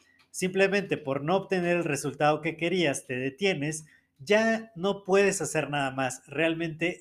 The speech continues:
estás deteniendo el camino a tu éxito. Así que yo te digo, ponte a accionar. Acciona, acciona, acciona, acciona. Eso es lo que hará inevitable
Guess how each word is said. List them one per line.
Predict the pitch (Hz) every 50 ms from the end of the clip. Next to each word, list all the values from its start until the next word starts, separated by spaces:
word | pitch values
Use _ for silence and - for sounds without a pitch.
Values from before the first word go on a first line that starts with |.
| - 135
estás | 123 - - - 180 185 208 202 - - - _ _ _ _ _ _ _ _ _
deteniendo | - 143 156 151 156 151 147 147 165 190 214 220 196 160 139 113 113 -
el | 139 135 120
camino | - 143 131 143 156 151 151
a | 143 139
tu | - 131 135
éxito. | 131 135 - - 120 - _ 104 - _ _ _ _ _ _ -
Así | 139 131 185 185
que | - 190 185 180 185 - _
yo | 131 185 180 180
te | 185 175
digo, | 180 208 220 196 160 135 117 - - _ _ _ _ _ _ _
ponte | 160 170 180 165 156 185 170
a | 160
accionar. | 156 160 - 143 135 127 139 143 135 117 - - _ _ _ _ _ _
Acciona, | 139 139 - - 185 196 202 202 190 202 202 196
acciona, | - 143 139 127 - - 170 170 165 156 165 175 160 151
acciona, | 139 135 - - 156 151 147 143 151 165 151
acciona. | 127 127 - - - 151 143 127 113 104 - _ _ _ _ _ _ _ _ _ _ _ -
Eso | 170 156 180 202
es | 180 180 - - _ _
lo | - 156 165 175 190 196 202 196 196 202
que | 202 196
hará | 185 160 151 147 156 -
inevitable | 160 151 156 151 143 131 135 131 - 139 131 127 131 135 139 139 139